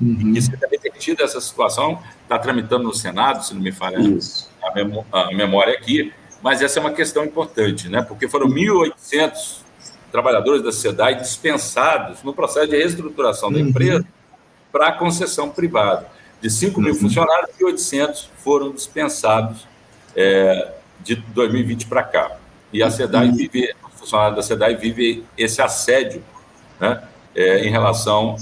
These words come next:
Speaker 2: a, às suas condições mínimas aí de, de trabalho e, e de remuneração e de vida, né?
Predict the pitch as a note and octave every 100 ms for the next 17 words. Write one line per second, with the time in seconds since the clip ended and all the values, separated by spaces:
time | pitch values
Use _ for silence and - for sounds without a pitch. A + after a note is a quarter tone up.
0 | - G#2 G2+ G2+ F#2+ G#2 G2 - A#2+ A2
1 | F#2 - A2 G#2+ A2+ A2+ G2+ A2+ A#2 A2
2 | A2 G#2 G2+ G#2+ G2+ E2+ - - F#2+ G2+
3 | F#2+ F#2+ G2+ A2+ A#2+ A2+ - - - -
4 | F#2+ F#2+ F#2+ F#2+ F#2+ F#2+ G#2+ F#2 E2 -
5 | A#2+ G#2+ G2+ F2 E2+ E2+ G2